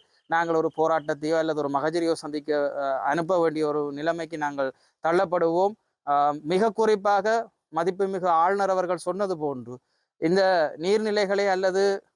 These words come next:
அ, நீரோடக்கூடிய இடங்களை அடைத்து நிற்கின்ற சட்டவிரோத, அ, கட்டிடங்கள் தொடர்பிலே மிகுந்த அக்கறையை இந்த சபை செய்ய வேண்டும். அதே நேரத்தில் கட்டிடங்கள் மாத்திரமல்ல, கௌரவ ஆளுநருடைய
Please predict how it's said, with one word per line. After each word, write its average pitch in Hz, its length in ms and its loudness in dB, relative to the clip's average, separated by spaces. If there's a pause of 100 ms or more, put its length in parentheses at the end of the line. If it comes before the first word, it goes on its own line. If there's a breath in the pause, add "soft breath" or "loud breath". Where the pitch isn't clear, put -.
(120)
அ, 156 220 2
நீரோடக்கூடிய 196 600 2
இடங்களை 180 460 0
அடைத்து 180 320 -2
நிற்கின்ற 175 280 -8
சட்டவிரோத, 170 840 2 (360)
அ, 147 380 2
கட்டிடங்கள் 208 540 0
தொடர்பிலே 170 420 -2
மிகுந்த 202 380 0
அக்கறையை 180 520 0
இந்த 156 180 -6
சபை 160 260 0
செய்ய 156 280 0
வேண்டும். 160 340 0 (340 soft breath)
அதே 208 320 2
நேரத்தில் 240 360 0
கட்டிடங்கள் 233 500 0
மாத்திரமல்ல, 185 560 0
கௌரவ 175 300 4
ஆளுநருடைய 185 720 0